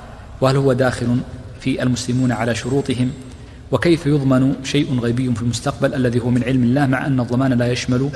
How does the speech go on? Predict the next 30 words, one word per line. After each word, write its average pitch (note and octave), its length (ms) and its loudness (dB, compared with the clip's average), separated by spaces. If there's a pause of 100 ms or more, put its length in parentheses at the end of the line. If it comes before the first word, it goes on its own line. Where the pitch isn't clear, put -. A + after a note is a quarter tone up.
(340)
سوء - 280 -2
استعمال A#2+ 420 -2
المشتري؟" A2 380 -4 (400)
نقول: D#3 240 4
هذه E3 220 2
ال-، C#3 160 -2
ال-، C3+ 260 -4
الضمان C3+ 340 4
يشمل C3+ 280 0
أمرين. A2 260 -2 (320)
الأمر C#3+ 240 -2
الأول، D3 440 2 (720)
آه، A#2+ 300 -2
العيب C3 300 4 (180)
الذي B2 300 0
يكون B2 320 0
مؤثراً B2+ 680 0 (300)
عند C#3 180 2
وجود A#2+ 280 0
العقد، A#2 300 -4 (920)
كأن C3 220 -2
يكون B2+ 280 -2 (300)
ال-، B2+ 200 -4
الآلة B2 400 -2
لا C3+ 100 0
تعمل A#2+ 320 -2 (680)
أو B2+ 80 4
يكون B2 240 2
فيها A2+ 220 -4
كسر، C3+ 360 0